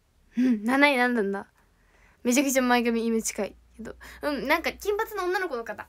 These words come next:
ありがとうございます。六位。ツインテールの女の子の方。可愛い女の子。ありがとうございます。五位。な、いや、あ、あ、あ、五位、あ、五位あった。よいしょ。カニの、カニの女の子の方。ありがとうございます。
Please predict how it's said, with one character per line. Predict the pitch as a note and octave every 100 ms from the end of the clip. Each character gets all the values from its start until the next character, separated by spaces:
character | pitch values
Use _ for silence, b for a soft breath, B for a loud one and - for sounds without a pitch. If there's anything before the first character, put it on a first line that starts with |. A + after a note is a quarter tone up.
| _ -
あ |
り | D4
が | A#4
と | G#4+
う | E4+
ご |
ざ | E4 D#4+
い |
ま | D#4+ D#4+
す。 | E4 - - B B B A#3+
六 | B3+ G4+
位。 | F#4 - - _ _ - - - - -
ツ | D4
イ |
ン | D#4+
テ | F4
ー | F4+
ル | D4+
の | A3 -
女 | C4 D4+
の | D#4
子 | A3+
の |
方。 | G#3+ - -
可 | - B3
愛 | A#3+
い |
女 | A3+ A3
の | G#3
子。 | - _ -
あ |
り | F4
が | A#4
と | A4
う |
ご | G4+
ざ | G4
い | F#4
ま | F#4+
す。 | G4 - _ B B B B -
五 | B3+ G4+
位。 | G4 B3 _ _ _ b b b b _ _ _ _ _ _ E4
な、 | F4
い | - _ D#4
や、 | - _
あ、 | G#4
あ、 | A4 _ _ A4 A4+ _ G#4
あ、 | G4
五 | - A#4+
位、 | -
あ、 | - A#3
五 | G#4
位 | A4+
あ |
っ | A4+
た。 | - - -
よ | F4
い |
し | E4
ょ。 | - _ B B -
カ | -
ニ | E4 F4+
の、 | F#4 - -
カ | C#4+
ニ | E4+
の | G4
女 | F#4
の | E4
子 | A3+
の | G#3+
方。 | G3 - _ _
あ | C4+
り | G4
が | G#4
と | G4
う |
ご | E4+
ざ | E4
い | D#4+
ま | D#4+
す。 | E4+